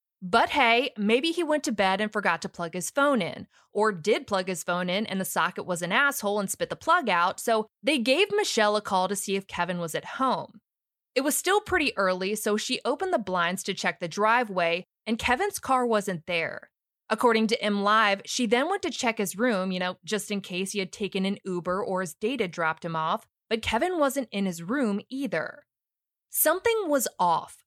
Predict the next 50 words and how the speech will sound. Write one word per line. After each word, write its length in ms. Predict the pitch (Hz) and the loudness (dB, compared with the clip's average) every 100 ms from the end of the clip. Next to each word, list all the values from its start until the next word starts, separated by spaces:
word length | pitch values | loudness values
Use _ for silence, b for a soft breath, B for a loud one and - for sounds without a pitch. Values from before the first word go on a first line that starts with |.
| - | 0
Michelle 360 | 240 285 262 | 2 4 2
picked 280 | 240 240 240 | 4 0 2
up 100 | 226 | 2
her 80 | 220 | 0
phone 380 | - 196 202 202 | 0 0 0 -2
and 280 | 220 214 | -2 -2
realized 420 | 185 220 320 403 - | 0 2 2 0 -2
that 120 | 415 | -2
the 80 | 311 | 0
last 460 | 196 170 220 - | 2 2 2 0
text 260 | - 214 - | -2 -6 -6
that 140 | 196 | -10
she 180 | - 226 | -6 -4
had 140 | 208 | -4
sent 400 | - - 175 214 | -4 -4 -4 -6
Kevin 400 | - 233 240 277 | -2 0 0 -2
just 260 | 226 240 - b b _ | 0 -2 -2 b b _
three 240 | 269 320 359 | -2 0 2
minutes 340 | 302 294 - | 2 2 2
after 360 | 226 247 254 220 | 0 2 0 -2
he 160 | 247 | -2
had 120 | 226 | -2
told 240 | - 208 214 | -2 -4 0
her 120 | 240 | 0
that 140 | 202 | 0
he'd 220 | - 226 220 | -6 -12 -6
be 140 | 175 | 0
out 220 | 165 202 | 0 0
late 320 | 285 311 - - _ _ _ | -4 -6 -10 -18 _ _ _
had 240 | - 285 220 | 0 2 4
never 360 | 220 226 330 | 4 4 2
been 200 | 285 262 | 0 0
delivered. 640 | 226 185 190 175 - - - _ _ _ | 0 0 -2 -4 -8 -10 -16 _ _ _
It 140 | 269 233 | -2 4
wasn't 320 | 294 381 415 | 4 4 2
like 160 | 403 | 2
his 160 | 285 - | 0 -2
phone 240 | 247 247 | -2 0
had 260 | 214 214 165 | 0 -2 0
died 320 | 180 190 214 | 2 4 2
in 80 | 208 | 0
the 80 | 196 | 0
middle 240 | 196 196 | 0 0
of 80 | 185 | -2
the 80 | 165 | -4
night. 540 | 170 214 165 170 - _ _ - | -2 0 0 -4 -10 _ _ 2
His 260 | 381 427 | 2 2
phone 300 | - 320 320 | 0 0 2
had 200 | 240 247 | 0 0
been 200 | 220 240 | 2 0